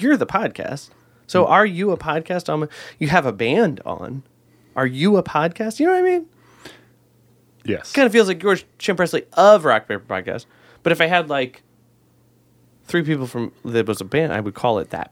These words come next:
Speaker 1: That's the band. So you're a podcast. Shane, you're a podcast. So I thought,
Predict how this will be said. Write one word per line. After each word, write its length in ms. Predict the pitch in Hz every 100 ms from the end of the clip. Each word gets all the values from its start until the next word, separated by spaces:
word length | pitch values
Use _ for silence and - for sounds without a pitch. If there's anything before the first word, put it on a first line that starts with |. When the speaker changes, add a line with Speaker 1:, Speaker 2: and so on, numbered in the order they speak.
| -
Speaker 1:
That's 320 | 107 104 -
the 80 | -
band. 460 | - 170 139 131
So 120 | - 220
you're 200 | 294 254
a 60 |
podcast. 420 | - - - - - - - - _ _ _ _ _ _ _ _
Shane, 280 | - 285 269
you're 120 | 254
a 40 | 240
podcast. 420 | 226 208 214 196
So 220 | 190 175 -
I 80 |
thought, 340 | 160 185 175